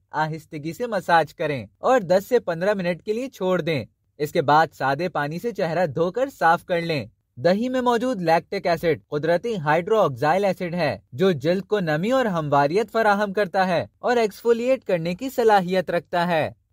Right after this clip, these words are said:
उम्र रसीदगी के असरात से महफूज रखता है। दही जिल्द को बढ़ती उम्र के असरात से महफूज रखने में मावनत फराहम करता है। अपनी जिल्द को झुर्रियों से दूर जवान और चमकदार रखने के लिए आप एक फेस पैक तैयार कर सकती हैं।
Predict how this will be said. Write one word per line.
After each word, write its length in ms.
उम्र 300
रसीदगी 540
के 120
असरात 460
से 180
महफूज 500
रखता 340
है। 400
दही 340
जिल्द 260
को 200
बढ़ती 360
उम्र 240
के 120
असरात 460
से 120
महफूज 420
रखने 280
में 140
मावनत 480
फराहम 400
करता 320
है। 240
अपनी 320
जिल्द 300
को 120
झुर्रियों 440
से 180
दूर 300
जवान 420
और 120
चमकदार 580
रखने 280
के 100
लिए 280
आप 320
एक 220
फेस 320
पैक 300
तैयार 360
कर 160
सकती 360
हैं। 220